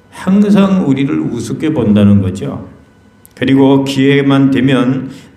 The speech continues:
우리를 쓰러뜨리려고 달려드는 겁니다. 그래서 강하게 할 때는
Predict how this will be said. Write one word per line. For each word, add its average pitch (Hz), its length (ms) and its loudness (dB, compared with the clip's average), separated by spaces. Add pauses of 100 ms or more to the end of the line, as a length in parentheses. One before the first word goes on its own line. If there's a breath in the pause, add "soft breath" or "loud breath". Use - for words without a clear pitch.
우리를 131 540 -2
쓰러뜨리려고 175 1300 -4 (160)
달려드는 131 1300 -2
겁니다. 95 460 -6 (540)
그래서 160 580 0
강하게 165 360 0
할 175 140 2
때는 180 680 0